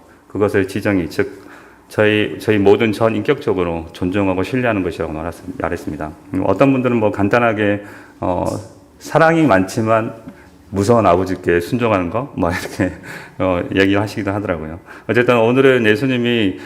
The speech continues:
하나님을 어떻게 경외하시는지를 성경 전체를 통해 간략하게 보면서 우리에게 적용해 보도록 하겠습니다. 어, 경외에 대한 말씀은 잠언 일 장에 정확하게 나오죠. 그죠? 우리가 잘 아는 구절인데, "여호와를 경외하는 것이 지식의 근본이거늘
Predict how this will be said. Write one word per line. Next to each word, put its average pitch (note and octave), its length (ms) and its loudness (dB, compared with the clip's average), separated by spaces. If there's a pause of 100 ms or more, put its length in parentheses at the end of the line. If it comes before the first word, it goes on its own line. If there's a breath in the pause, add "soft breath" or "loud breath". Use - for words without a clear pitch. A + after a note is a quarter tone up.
(200 loud breath)
하나님을 D#3 360 4
어떻게 C3+ 480 4
경외하시는지를 A2+ 1000 0
성경 G#2+ 340 -4
전체를 G2+ 320 -2
통해 G2+ 180 0
간략하게 G2 520 -2
보면서 F#2+ 580 -2 (340 loud breath)
우리에게 G2 280 2
적용해 G#2+ 320 0
보도록 F#2 260 -4
하겠습니다. D#2+ 540 -4 (640 loud breath)
어, G2 480 -4
경외에 C#3+ 320 6
대한 A#2 560 4 (220)
말씀은 G#2 760 2 (220 loud breath)
잠언 C3 300 4
일 B2 120 0
장에 G2+ 560 0
정확하게 G2 320 0
나오죠. E2 400 -4
그죠? G2 260 -10 (260 loud breath)
우리가 G2 160 2
잘 G2 140 2
아는 F#2 200 2 (260)
구절인데, F2+ 540 -2 (500 loud breath)
"여호와를 C#3 480 8
경외하는 A#2+ 400 4
것이 B2 600 0
지식의 A2+ 400 0
근본이거늘 F2+ 720 2